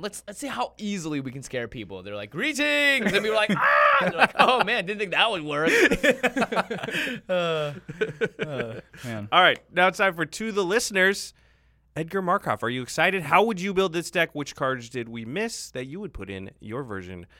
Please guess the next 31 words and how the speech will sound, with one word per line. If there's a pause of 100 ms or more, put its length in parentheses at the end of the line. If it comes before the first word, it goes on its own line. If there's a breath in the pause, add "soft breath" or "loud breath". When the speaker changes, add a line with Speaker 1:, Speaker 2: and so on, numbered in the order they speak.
(140 soft breath)
Speaker 3:
of
Edgar
Markov?
And
if
you
have
an
entirely
different
theme
that
you
would
try
and
use,
something
crazy
off
the
wall,
I'd
love
to
hear
about
it. (400)
Speaker 1:
Yeah.
Speaker 2:
Oh,
yeah.